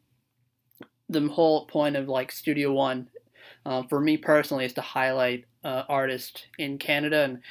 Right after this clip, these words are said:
really give a platform for Canadian artists to be highlighted. So to get you on, you know, it's an absolute pleasure to have this conversation. Uh, I think your music is incredible, and I can't wait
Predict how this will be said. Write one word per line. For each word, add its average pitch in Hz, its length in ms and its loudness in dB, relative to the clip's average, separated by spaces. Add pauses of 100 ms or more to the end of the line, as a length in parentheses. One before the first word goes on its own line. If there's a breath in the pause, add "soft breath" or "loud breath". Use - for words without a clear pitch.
(200 loud breath)
really 156 220 0
give 156 120 0
a 139 60 -4
platform 139 600 -2
for 131 400 -6
Canadian 139 360 -4
artists 135 380 0
to - 60 -18
be 143 100 -8
highlighted. 147 640 0
So 131 400 -4 (340 loud breath)
to - 80 -14
get 151 160 4
you 151 200 4
on, 131 300 0
you 131 100 -8
know, 131 100 -4
it's 131 100 -8
an 151 60 -2
absolute 139 440 -2
pleasure 139 540 0 (280)
to - 60 -4
have 135 140 2
this 135 80 -6
conversation. 139 720 -2 (440 soft breath)
Uh, 131 40 -4
I 127 80 -2
think 143 180 -4
your 139 100 -4
music 143 280 -6
is 143 80 -12
incredible, 143 720 -2 (100)
and 139 100 -6
I 127 80 -6
can't 139 280 -4
wait 135 260 -2